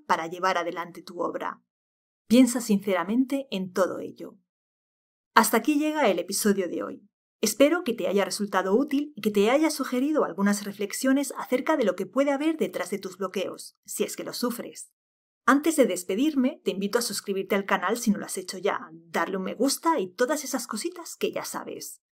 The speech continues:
También te invito a que te pases por sinjania punto com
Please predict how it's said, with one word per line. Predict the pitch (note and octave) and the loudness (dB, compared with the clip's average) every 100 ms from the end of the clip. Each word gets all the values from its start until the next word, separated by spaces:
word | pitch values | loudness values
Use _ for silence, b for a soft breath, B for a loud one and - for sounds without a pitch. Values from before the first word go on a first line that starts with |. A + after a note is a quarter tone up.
| _ _ _ _ | _ _ _ _
También | G3+ A#3 D#4 | 6 8 8
te | F4 | 4
invito | E4 D4 D#4+ | 2 0 0
a | F4 | -2
que | G#3+ | -2
te | F3+ | -2
pases | F#3 - A#3 - | 0 0 -2 0
por | G3 | -2
sinjania | - F#3+ G3+ G3+ F#3 | -2 -6 2 2 4
punto | A#3+ C4+ | 2 2
com | D#4 C#4+ D#4 | 4 2 2